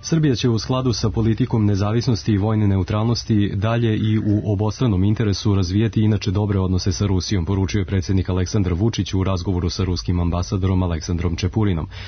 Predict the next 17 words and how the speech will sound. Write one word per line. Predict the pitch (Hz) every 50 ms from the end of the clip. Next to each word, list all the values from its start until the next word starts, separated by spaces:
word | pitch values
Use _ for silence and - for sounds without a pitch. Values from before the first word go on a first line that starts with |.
| - - - -
Kako | - 113 - 113
je |
saopšteno | - - 120 113 - - 127 110 107 107
iz | 101 -
pres | - 107 110 104 92
službe | - - - 107 104 104 98 95 90
predsjednika, | - 90 90 85 - - 110 113 117 - 131 117
ambasador | 95 87 85 82 - 95 85 87 78 78 73 82
Rusije | 90 98 - - 127 113 98 92
je | 85 87
istakao | 92 - - 117 101 - 98 87
potrebu | - 110 110 - 123 117 104 98
da | 90 90
se | - - - 90
zbog | 80 80 78 87 87 - -
obima | - 117 113 104 90 80 78
posla | 73 - 117 - - - 101